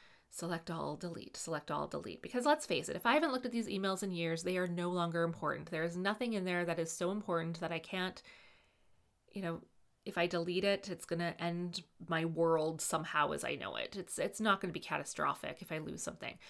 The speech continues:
I did make sure, if any of you are listening to this and you're thinking you're gonna do the same, I did make sure that everything that had an invoice or receipt attached was labeled and archived first. So that was step one, making sure all the invoices, just in case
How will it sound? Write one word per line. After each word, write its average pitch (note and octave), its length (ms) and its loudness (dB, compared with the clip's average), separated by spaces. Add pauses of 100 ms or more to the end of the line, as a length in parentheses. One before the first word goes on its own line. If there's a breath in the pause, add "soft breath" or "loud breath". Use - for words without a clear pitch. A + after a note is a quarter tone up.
(260 loud breath)
I F3+ 100 6
did F3 200 4
make C4 180 0
sure, G3 260 4
if F#3+ 160 -2
any E3 140 -2
of E3 60 0
you F#3 120 0
are F3+ 80 2
listening F3 280 -2
to - 60 -8
this F#3 220 -2
and F3 80 -4
you're D#3+ 100 -6
thinking D#3+ 280 -8
you're D#3 80 -4
gonna E3 140 -4
do D#3 60 -8
the - 20 -8
same, E3+ 360 -4
I F3 180 -4
did F3 180 2
make F#3+ 180 0
sure F#3 180 -2
that F#3 160 -2
everything F3 440 -2
that F#3 120 -4
had E3 160 -2
an E3+ 120 -2
invoice E3 540 -2
or D#3+ 100 -2
receipt D#3+ 380 -6
attached F#3 640 -4 (640 soft breath)
was F3+ 180 0
labeled E3+ 320 2
and D3+ 100 -2
archived C#3 460 -2
first. - 480 -8
So D3 400 -2 (640 soft breath)
that F3+ 260 8
was F3 140 2
step - 260 2
one, - 240 -6
making - 260 -8
sure E3 400 -2
all F#3 540 4
the E3+ 380 2
invoices, E3 880 2 (140)
just E3+ 240 -4
in F#3 80 -2
case - 680 0